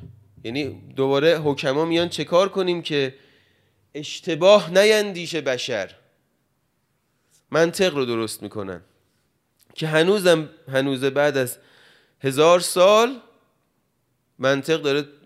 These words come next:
در دانشگاه‌های ما تدریس می‌شه، در حوزه‌های ما تدریس می‌شه که انسان چطور بیاندیشد، انسان چطور درست بیاندیشد، چطور در خلط نیفته، در اشتباه نیفته.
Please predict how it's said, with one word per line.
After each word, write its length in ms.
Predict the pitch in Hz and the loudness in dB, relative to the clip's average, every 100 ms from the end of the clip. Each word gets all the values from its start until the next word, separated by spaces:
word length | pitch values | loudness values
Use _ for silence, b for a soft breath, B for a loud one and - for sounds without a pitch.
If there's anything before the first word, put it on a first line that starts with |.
| - | -10
در 140 | 123 123 | -2 -2
دانشگاه‌های 640 | 123 123 120 - 127 156 | 0 -2 -2 -4 -2 0
ما 160 | 175 165 | 0 -4
تدریس 560 | 165 147 139 139 - | -2 -4 -4 -14 -12
می‌شه، 260 | 131 123 123 | -14 -10 -10
در 280 | 113 104 98 110 _ _ _ _ _ _ _ _ _ _ _ _ _ _ _ _ _ _ _ _ _ _ _ - | -6 -6 -6 -10 _ _ _ _ _ _ _ _ _ _ _ _ _ _ _ _ _ _ _ _ _ _ _ -8
حوزه‌های 500 | 135 123 127 165 185 | -6 -2 0 2 2
ما 140 | 170 | -2
تدریس 520 | 165 151 135 139 - | -2 -4 -4 -12 -12
می‌شه 400 | 127 120 120 110 _ _ _ _ _ | -12 -8 -8 -8 _ _ _ _ _
که 160 | 180 | -4
انسان 360 | 185 180 208 220 | -2 -2 -2 -2
چطور 380 | 214 208 220 226 | -2 -2 2 0
بیاندیشد، 840 | 180 220 208 170 139 123 120 95 - _ _ _ _ _ _ _ _ _ _ _ _ _ _ _ _ | 2 2 4 2 -4 -8 -8 -10 -12 _ _ _ _ _ _ _ _ _ _ _ _ _ _ _ _
انسان 420 | 165 170 208 220 | -8 -6 -2 -4
چطور 400 | 220 196 - 226 | -2 -6 0 0
درست 540 | 214 165 196 254 233 - | 0 0 4 4 4 -2
بیاندیشد، 720 | 151 123 110 107 104 101 87 _ _ _ _ _ _ _ _ _ _ | -6 -6 -6 -12 -12 -14 -14 _ _ _ _ _ _ _ _ _ _
چطور 280 | - 180 233 | -12 -6 -4
در 200 | 202 180 | 0 -2
خلط 480 | 165 - 185 196 190 | -2 0 2 2 0
نیفته، 400 | 190 185 151 - | -2 -2 -4 -8
در 180 | 135 139 | -4 -4
اشتباه 640 | 156 156 - 170 202 202 202 | -4 -10 -8 -2 0 2 0
نیفته. 580 | 190 139 - 110 92 | -2 -4 -8 -14 -14